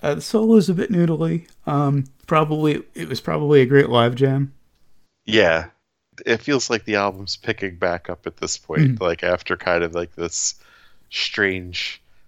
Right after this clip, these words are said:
Speaker 2: <laughs>
Speaker 1: Mm-hmm. Yeah.
Speaker 2: downward shift.
Speaker 1: Yeah. Track eight, Beck's Bolero, composed by Jimmy Page, which I
Speaker 2: Should
Speaker 1: never knew.
Speaker 2: Re-, should Ravel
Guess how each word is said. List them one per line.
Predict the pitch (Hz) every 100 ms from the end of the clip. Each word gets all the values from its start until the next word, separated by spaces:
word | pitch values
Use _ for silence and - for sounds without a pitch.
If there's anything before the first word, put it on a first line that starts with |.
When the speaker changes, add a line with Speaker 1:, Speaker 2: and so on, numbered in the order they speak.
| _ _
Speaker 2:
<laughs> |
Speaker 1:
Mm-hmm. | - - - - 160 165
Yeah. | 147
Speaker 2:
downward | 110 95 95 90 85
shift. | - 104 90 _ - -
Speaker 1:
Yeah. | 117 113 - - - - - - -
Track | - 170 143
eight, | 190 190 - 156
Beck's | 127 127 -
Bolero, | 117 127 165 165 165 156 - _ _ - -
composed | 165 143 - 165 175 190 165 -
by | 165
Jimmy | 156 143 143 156
Page, | 147 135 117 - - - - _ _ _ _ _ _ _ - - 123
which | 95
I |
Speaker 2:
Should | 95
Speaker 1:
never | 120 127
knew. | 117 101 156
Speaker 2:
Re-, | 139 _ _ - _
should | - - - -
Ravel | 160 127 127 139